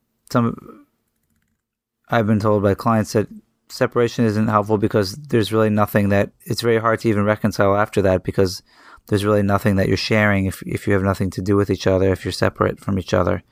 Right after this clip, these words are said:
So it's really hard to repair the relationship. Um, while some people need their space or need a break, uh, sometimes it's just the first step to be able to leave and to get permission to get out of the,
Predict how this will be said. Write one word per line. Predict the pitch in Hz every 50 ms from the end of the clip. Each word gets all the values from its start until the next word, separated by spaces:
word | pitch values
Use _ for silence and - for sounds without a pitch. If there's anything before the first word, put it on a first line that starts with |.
| _ _ - - - _
So | - 120
it's | 107 -
really | 110 110 110 107 101
hard | 98 101 101 98
to | - -
repair | 101 95 90 - - 104 98 95
the | 98 95
relationship. | 95 95 98 95 92 - 104 98 92 - - 101 98 - _ _ _ _ - - - - - - _ _
Um, | - 104 98 98 98 - - -
while | - - 113 104 104
some | - - 127 117
people | - 117 - - 117 113
need | 113 113 110
their | 110 107
space | - - - 113 110 104 - -
or | 104
need | 101 101 98
a | 101
break, | 101 104 107 107 101 95 - - - _ _ - - - - - _ _ -
uh, | 101 104
sometimes | 98 - - 113 107 - 113 107 101 95
it's | 101 95 - -
just | - - 95 - - - - - _ _ _ _ _ _ _ _ _ _ _ _ _ _ _ _ _ _ -
the | -
first | - - - 113 104 -
step | - - 120 104 95 -
to | - -
be | 98 98
able | 95 92 92
to | - - 95
leave | 95 95 95 95 95 90 -
and | 98 92 92 92 - - - _
to | - -
get | 98 95 -
permission | - - 101 98 92 - - 95
to | - -
get | 92 98 95 95
out | 95 95 95
of | 95 92
the, | 98